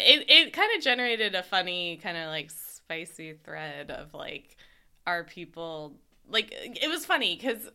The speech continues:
I totally got what she meant, and I a hundred percent agreed, like, right away. I was just like, "Oh, totally. Like, people, this is such a crutch. Like, people just say it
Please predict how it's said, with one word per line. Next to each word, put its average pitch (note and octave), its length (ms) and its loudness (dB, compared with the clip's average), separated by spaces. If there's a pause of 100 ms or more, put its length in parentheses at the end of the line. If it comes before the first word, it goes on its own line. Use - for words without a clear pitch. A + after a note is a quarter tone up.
(140)
I C4 220 6
totally C4 380 -4
got D#3 200 -6
what D3 120 -12
she - 140 -12
meant, D#3 460 -8
and F#3+ 120 -6
I F#3 120 2
a F3+ 80 -2
hundred G#3+ 240 -6
percent F#3+ 320 -12
agreed, D#3+ 440 -10
like, C#3+ 240 -10
right D3+ 340 -10
away. D3+ 460 -12
I F3 120 -6
was E3+ 120 -12
just - 200 -20
like, C#3+ 280 -12 (140)
"Oh, F#3 300 -6
totally. C3+ 580 -14
Like, D3+ 200 -16
people, G3+ 320 -14
this F#3+ 180 -18
is - 60 -14
such F#3+ 200 -14
a - 60 -20
crutch. - 640 -14
Like, - 320 -14 (540)
people G3 240 -12
just E3 320 -12
say D#3+ 180 -6
it C#3+ 340 -12